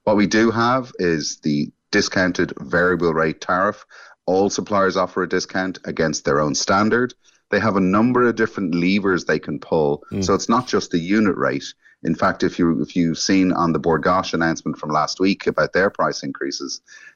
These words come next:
Speaker 1: um, they're also changing the standing
Speaker 2: Yeah.
Speaker 1: charges for electricity and for gas. Now,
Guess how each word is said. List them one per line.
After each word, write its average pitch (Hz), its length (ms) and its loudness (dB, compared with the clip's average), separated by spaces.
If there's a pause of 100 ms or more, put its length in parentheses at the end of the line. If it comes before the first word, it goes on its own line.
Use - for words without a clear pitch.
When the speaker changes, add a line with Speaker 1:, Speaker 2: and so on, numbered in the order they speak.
(140)
Speaker 1:
um, 82 240 2
they're 92 160 4
also 98 280 2
changing 85 460 -2
the 78 80 -2
standing 90 640 -2
Speaker 2:
Yeah. 98 100 -4
Speaker 1:
charges 64 580 -4 (560)
for 82 260 2
electricity 80 520 0
and 73 180 0
for 76 100 0
gas. 76 400 0
Now, 76 240 0